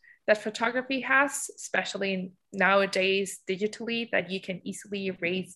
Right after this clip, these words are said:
bodies and photographs, that you can insert things in the, in the photos, and those photographs are then used in social media, newspaper, and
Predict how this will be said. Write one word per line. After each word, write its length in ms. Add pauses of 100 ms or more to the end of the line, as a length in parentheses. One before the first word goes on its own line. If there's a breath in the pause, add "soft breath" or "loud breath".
bodies 460
and 180
photographs, 560 (300 loud breath)
that 100
you 140
can 320 (680)
insert 460 (120)
things 320
in 140
the, 360
in 80
the 80
photos, 480
and 140
those 240
photographs 680
are 200
then 220
used 380
in 80
social 440
media, 540 (360 loud breath)
newspaper, 920 (540 loud breath)
and 300